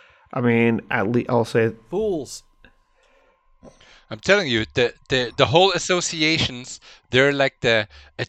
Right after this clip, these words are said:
Speaker 3: teenager full of homo-, hormones,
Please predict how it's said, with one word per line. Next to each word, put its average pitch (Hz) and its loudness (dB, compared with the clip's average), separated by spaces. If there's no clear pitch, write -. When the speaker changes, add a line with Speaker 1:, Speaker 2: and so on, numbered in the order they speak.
Speaker 3:
teenager 117 -2
full 156 0
of 135 -2
homo-, 120 -4
hormones, 107 0